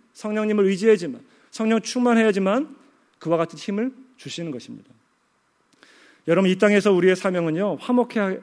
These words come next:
하-, 하는 것입니다. 우리가 너무나 잘 알고 있는 고린도후서 오 장 십칠 절에 보면, "그런즉 누구든지 그리스도 안에 있으면 새로운 피조물이라 이전 것은 지나갔으니 보라 새 것이 되었도다." 이렇게 말하는데, 그 다음 구절이 이렇게 되어 있어요.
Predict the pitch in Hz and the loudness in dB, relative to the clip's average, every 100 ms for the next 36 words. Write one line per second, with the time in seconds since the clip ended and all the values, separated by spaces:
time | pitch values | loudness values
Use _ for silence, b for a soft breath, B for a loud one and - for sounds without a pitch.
0 | - 151 185 - 190 185 139 120 110 104 | -14 -10 -8 -6 -6 -6 -6 -8 -12 -16
1 | 110 _ _ _ _ _ _ b b 156 | -20 _ _ _ _ _ _ b b 0
2 | 180 180 170 185 175 160 156 170 160 151 | 2 4 4 2 2 0 2 0 0 -2
3 | 202 165 170 175 170 170 143 151 147 - | -2 -2 -2 0 0 0 0 -2 -6 -8
4 | 196 185 165 139 131 151 233 b b b | -8 -4 -4 -4 -6 -8 -10 b b b
5 | b - 180 175 165 160 165 156 160 151 | b -4 -2 -2 -2 -2 -2 -4 -6 -4
6 | 156 160 151 147 139 143 143 175 160 151 | -6 -4 -4 -4 -6 -6 -8 -8 -8 -8
7 | - 156 139 139 127 139 135 135 131 135 | -8 -6 -4 -4 -4 -6 -8 -10 -10 -10
8 | 127 127 127 135 233 - - _ - - | -10 -12 -10 -6 -6 -8 -20 _ -20 -10
9 | 226 214 202 165 147 139 143 135 143 127 | -6 -4 -4 -4 -6 -6 -6 -4 -6 -8
10 | 139 131 131 - 170 233 254 233 214 196 | -8 -8 -10 -8 0 2 2 0 2 0
11 | 147 156 127 120 117 117 185 | 0 -2 -4 -4 -8 -8 -8